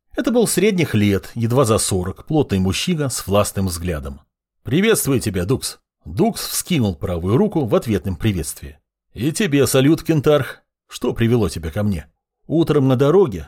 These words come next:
которую охраняет моя Кентархия, произошло нападение гуннов на вазок с твоей женой Лидией.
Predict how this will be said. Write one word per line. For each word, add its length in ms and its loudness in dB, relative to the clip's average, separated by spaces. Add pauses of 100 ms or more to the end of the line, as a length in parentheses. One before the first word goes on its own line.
(120)
которую 360 -2
охраняет 520 2
моя 200 0
Кентархия, 760 -4
произошло 480 2
нападение 560 2
гуннов 500 -2
на 180 0
вазок 480 -2
с 80 -18
твоей 280 2
женой 320 2
Лидией. 400 -8